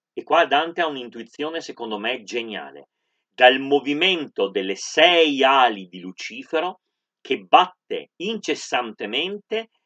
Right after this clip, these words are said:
e non produce altro che ghiaccio. Cocito questo fiume lago che diventa vetro, dove le anime sono conficcate. Il movimento delle ali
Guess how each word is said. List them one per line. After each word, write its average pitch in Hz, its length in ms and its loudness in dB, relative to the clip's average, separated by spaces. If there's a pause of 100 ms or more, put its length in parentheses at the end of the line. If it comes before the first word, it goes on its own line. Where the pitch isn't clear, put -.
(200)
e 123 220 0
non 135 640 0 (260)
produce 139 640 -4
altro 185 640 0
che 135 340 -6 (200)
ghiaccio. - 880 -4 (800)
Cocito 131 800 -2
questo - 480 -8
fiume 147 720 -4
lago 160 580 4
che 139 160 -8
diventa 127 800 -4
vetro, 90 580 -2 (640)
dove 95 180 -4
le 104 100 2
anime 151 260 2
sono 127 260 -10
conficcate. 101 840 -14 (1200)
Il 117 180 -8
movimento 143 880 2
delle 113 320 2
ali 110 540 2